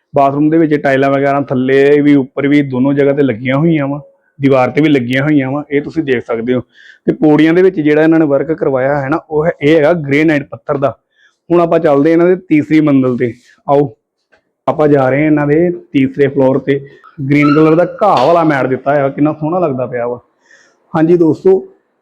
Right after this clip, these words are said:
ਇਹ ਆ ਗਏ। ਹੁਣ ਆਪਾਂ ਇਹਨਾਂ ਦੀ ਉੱਪਰ ਵਾਲੀ ਗੈਲਰੀ ਦਿਖਾਉਂਦੇ ਹਾਂ ਸਭ ਤੋਂ ਪਹਿਲਾਂ ਤੁਹਾਨੂੰ। ਆਹ ਹੈਗੀ ਦੋਸਤੋ ਇਹਨਾਂ ਦੀ ਉੱਪਰ ਗੈਲਰੀ। ਇਹਨਾਂ ਨੇ ਗੈਲਰੀ ਦੇ ਵਿੱਚ ਵੀ ਆ ਗ੍ਰੇਨਾਈਟ ਹੀ ਲਗਵਾਇਆ ਹੋਇਆ ਵਾ।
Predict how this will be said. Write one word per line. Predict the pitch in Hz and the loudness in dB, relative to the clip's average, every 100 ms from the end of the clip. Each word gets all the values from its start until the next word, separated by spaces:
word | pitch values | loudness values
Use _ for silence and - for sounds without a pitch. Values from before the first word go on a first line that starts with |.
| - | -2
ਇਹ | 175 175 | 2 2
ਆ | 156 | 2
ਗਏ। | 170 | 2
ਹੁਣ | 190 | 2
ਆਪਾਂ | 165 160 | 0 0
ਇਹਨਾਂ | 156 160 | 0 2
ਦੀ | 185 185 | 0 -2
ਉੱਪਰ | 151 - 151 | -6 -2 2
ਵਾਲੀ | 147 160 151 | 2 2 0
ਗੈਲਰੀ | 139 139 | 0 0
ਦਿਖਾਉਂਦੇ | 143 139 135 | -2 -2 -2
ਹਾਂ | 139 | -2
ਸਭ | 139 | -4
ਤੋਂ | 143 | -4
ਪਹਿਲਾਂ | 143 139 135 | -4 -4 -4
ਤੁਹਾਨੂੰ। | 143 139 120 _ _ _ _ _ - | -6 -8 -12 _ _ _ _ _ -4
ਆਹ | 151 180 | -2 0
ਹੈਗੀ | 160 | 2
ਦੋਸਤੋ | 151 151 135 165 | 2 0 0 2
ਇਹਨਾਂ | 170 | 4
ਦੀ | 170 | 2
ਉੱਪਰ | 147 156 | 2 0
ਗੈਲਰੀ। | 156 143 127 123 110 - - _ _ _ _ _ _ _ _ _ _ _ _ _ _ _ _ _ - - - - | 0 0 0 -2 -4 -12 -20 _ _ _ _ _ _ _ _ _ _ _ _ _ _ _ _ _ -20 -18 -6 0
ਇਹਨਾਂ | 165 175 | 2 2
ਨੇ | |
ਗੈਲਰੀ | 175 156 147 147 156 | 2 2 2 2 2
ਦੇ | 175 | 2
ਵਿੱਚ | 170 156 | 2 2
ਵੀ | 156 | 2
ਆ | 156 | 2
ਗ੍ਰੇਨਾਈਟ | 143 143 156 156 151 | 0 0 2 2 0
ਹੀ | |
ਲਗਵਾਇਆ | 151 147 131 127 | 0 2 0 0
ਹੋਇਆ | 160 135 | 0 0
ਵਾ। | 135 | -2